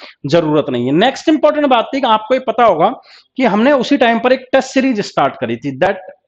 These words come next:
offline test series for आरएसएम एसएसबी, जिसमें चार टेस्ट हो भी चुके थे, जिसमें आप लोग सेंटर पर आते थे, टेस्ट देते थे, शाम को हम YouTube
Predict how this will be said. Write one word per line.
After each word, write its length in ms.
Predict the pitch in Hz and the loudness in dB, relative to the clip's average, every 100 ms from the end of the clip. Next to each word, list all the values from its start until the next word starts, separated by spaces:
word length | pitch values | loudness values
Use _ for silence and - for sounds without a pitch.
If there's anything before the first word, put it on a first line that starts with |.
| - | 0
offline 500 | 190 233 - 220 226 | 2 2 0 0 0
test 220 | 202 170 180 | -2 -4 -4
series 200 | 156 147 | -4 -2
for 100 | 185 - | -4 -2
आरएसएम 380 | 127 120 113 120 | -2 -2 -4 -10
एसएसबी, 340 | 110 120 107 110 - - - 139 | -10 -10 -10 -12 -16 -20 -14 -4
जिसमें 240 | 170 277 | -2 0
चार 380 | 294 - 202 254 240 | -2 -2 0 0 0
टेस्ट 260 | 240 233 214 | -2 -2 -2
हो 220 | 151 175 | 0 2
भी 120 | 196 | 0
चुके 280 | 170 143 123 | -4 -4 -4
थे, 100 | 139 | -2
जिसमें 220 | 175 196 | -2 -2
आप 280 | 170 180 190 | 0 0 2
लोग 180 | 214 214 | 0 0
सेंटर 320 | - 175 180 | -2 -2 -2
पर 140 | 190 185 | 0 2
आते 220 | 165 175 | 2 0
थे, 120 | 190 214 | -4 -4
टेस्ट 380 | - 190 - | -2 -2 -2
देते 280 | 175 170 196 | -6 -4 -4
थे, 140 | 208 247 | -4 -4
शाम 340 | - 165 180 | 0 0 0
को 200 | - 190 | 0 2
हम 160 | 208 285 - - - - | 2 -2 -10 -20 -16 -8
YouTube 520 | 135 196 233 240 240 | -2 0 0 -2 -4